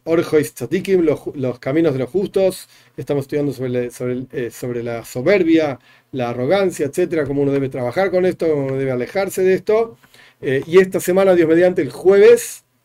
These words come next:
a la noche hay reunión de la membresía más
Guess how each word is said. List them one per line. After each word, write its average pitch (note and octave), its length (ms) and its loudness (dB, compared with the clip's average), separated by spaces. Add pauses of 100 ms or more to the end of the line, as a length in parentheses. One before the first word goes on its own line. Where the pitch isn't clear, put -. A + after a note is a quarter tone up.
(220)
a C#3 80 -4
la C3+ 100 4
noche G#3 300 4 (180)
hay E3 140 2
reunión D#3+ 840 4 (400)
de D3+ 640 4 (240)
la C3 140 -4
membresía C#3 500 0
más D#3+ 240 -2